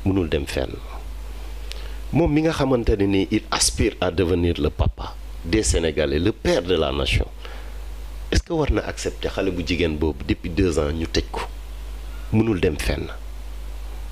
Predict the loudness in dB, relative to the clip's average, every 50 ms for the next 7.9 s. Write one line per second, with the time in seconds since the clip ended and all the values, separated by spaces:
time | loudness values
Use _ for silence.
0 | -10 -10 -10 -8 -8 -8 -8 -8 -8 -8 -6 -4 0 2 2 4 2 2 2 2
1 | 2 2 4 4 4 4 6 6 4 4 4 2 2 2 2 2 2 0 0 -2
2 | -8 -8 -8 -8 -8 -8 -8 -8 -8 -10 -8 -10 -10 -10 -10 -10 -10 -10 -10 -10
3 | -10 -8 -8 -8 -8 -8 -6 -2 0 2 2 4 2 2 4 4 4 6 6 4
4 | 4 4 4 2 2 2 4 4 4 4 4 4 4 4 4 4 4 2 0 2
5 | 2 2 2 2 0 -6 -8 -10 -10 -10 -10 -10 -8 -8 -8 -8 -10 -10 -10 -10
6 | -10 -8 -8 -8 -10 -8 -8 -6 -2 -2 0 2 2 2 2 2 2 2 0 0
7 | 2 4 4 4 4 4 4 4 4 2 2 2 2 0 0 0 -2 -2